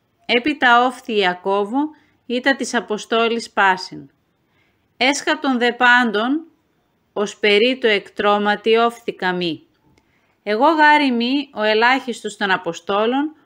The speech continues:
ως ουκ είμαι ικανός καλεῖστε Απόστολος, διότι εδίωξα την Εκκλησίαν του Θεού. Χάρητη δε Θεού,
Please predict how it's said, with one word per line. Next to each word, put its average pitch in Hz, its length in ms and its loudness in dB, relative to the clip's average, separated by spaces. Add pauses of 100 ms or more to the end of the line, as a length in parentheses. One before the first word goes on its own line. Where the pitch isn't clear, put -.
(100)
ως 247 220 -10
ουκ 330 120 -6
είμαι 302 220 2
ικανός 208 640 -2
καλεῖστε 202 540 0
Απόστολος, 180 920 -6 (380)
διότι 202 320 0
εδίωξα 226 680 0
την 196 120 -8
Εκκλησίαν 196 640 -4
του 185 100 -12
Θεού. 180 420 -6 (760)
Χάρητη 254 540 2
δε 190 180 -2
Θεού, 202 600 0